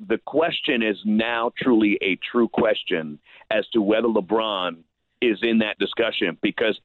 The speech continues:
he just does it a different way. He does it in a way that's making other players better. And, you know, for so many years, how many times have we talked about people saying, "Well, you know, Kobe didn't make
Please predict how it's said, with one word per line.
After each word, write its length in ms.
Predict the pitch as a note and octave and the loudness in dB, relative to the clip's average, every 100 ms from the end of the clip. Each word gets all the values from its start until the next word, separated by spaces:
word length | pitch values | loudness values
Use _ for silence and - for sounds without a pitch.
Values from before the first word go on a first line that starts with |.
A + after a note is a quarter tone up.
| - | -2
he 100 | D3 | -2
just 280 | B2+ C3 - | 0 -2 0
does 220 | C3+ B2 | -2 0
it 100 | G#2 | 0
a 40 | G2 | -4
different 400 | - A2+ F#2 E2 | -2 -4 -4 -2
way. 200 | G#2 F2+ - _ - - | 0 -2 -6 _ -20 -10
He 140 | - A#2 | -4 -2
does 260 | C3 C3 | 0 2
it 80 | B2+ | 2
in 100 | A#2+ | 2
a 40 | G#2+ | 4
way 240 | G#2+ G#2+ | 4 2
that's 180 | F#2+ - | 0 -2
making 360 | A2 A2 G#2 F#2+ | -2 -2 -4 -4
other 240 | A2+ A2+ | -2 0
players 500 | G#2 G#2 G#2 E2+ E2 - _ | 0 0 0 0 -2 -8 _
better. 280 | G#2+ F#2+ - - | -2 -2 -4 -4
And, 180 | G#2 G2+ | -4 -2
you 60 | A2+ | -2
know, 200 | G2+ F2+ _ _ _ _ _ _ _ | 0 -4 _ _ _ _ _ _ _
for 100 | A#2+ - | -14 -6
so 140 | D#3+ D#3 | -2 0
many 160 | D3 | 2
years, 380 | A#2 A2 C3 F#2+ - | 2 2 0 -2 -2
how 140 | B2+ | -2
many 140 | C3+ | -2
times 320 | B2+ B2+ A2+ G2 | 0 -2 -2 -2
have 80 | F#2 | -4
we 100 | F#2 | -4
talked 300 | A2 A#2 A2 | -2 -2 -2
about 380 | G2 F#2 E2+ - - _ | -2 0 0 -4 -12 _
people 320 | - A#2+ A3+ F#3 - | -2 0 0 -2 -4
saying, 480 | C3 A#2 G2 F2 - _ _ | -2 0 0 -2 -8 _ _
"Well, 480 | G2 A#2 G#2+ G2+ F#2+ _ _ | 0 2 2 0 -2 _ _
you 140 | A2 A#2 | -2 0
know, 280 | G#2 F#2 - - | 2 0 -2 -2
Kobe 340 | D3+ D#3 A#2+ | 0 2 2
didn't 440 | G2+ B2+ A2+ G#2+ A2 | 0 -2 0 0 2
make 260 | A#2 G#2 | 0 -2